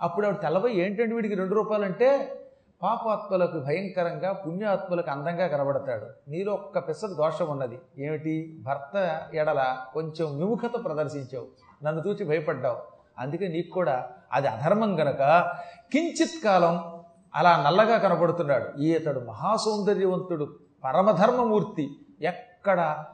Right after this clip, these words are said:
అసమదృష్టి ఉండదు, పక్షపాతం ఉండదు, ఈతడు సమవర్తి అని పిలువబడతాడు ఈ మహాత్ముడు,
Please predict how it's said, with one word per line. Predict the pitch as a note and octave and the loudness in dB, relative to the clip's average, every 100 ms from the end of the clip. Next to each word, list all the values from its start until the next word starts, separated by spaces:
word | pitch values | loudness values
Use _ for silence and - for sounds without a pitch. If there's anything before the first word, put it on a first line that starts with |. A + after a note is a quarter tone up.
| - | -10
అసమదృష్టి | C#3 A#3 C4 F3+ G3 - | -4 2 2 2 -2 0
ఉండదు, | G3+ F3 D#3 B2 - - - | 0 2 2 0 -6 -16 -12
పక్షపాతం | D3+ - - C4+ - A3+ G#3 F#3+ | -10 -6 -2 0 2 0 0 0
ఉండదు, | F3+ D#3+ B2+ A#2 - - | 0 0 -2 -6 -12 -10
ఈతడు | D3 F3+ F#3 D#3+ | 0 2 2 0
సమవర్తి | - D#3 F#3 G#3 A3 - C4 | -2 0 2 4 4 2 4
అని | C#4 G3 | 4 4
పిలువబడతాడు | G#3 G3 F3+ F3 F3+ E3 | 4 4 4 4 4 2
ఈ | D#3 | 0
మహాత్ముడు, | C3+ E3 E3+ E3 C3+ B2 - | 0 0 0 0 0 -2 -10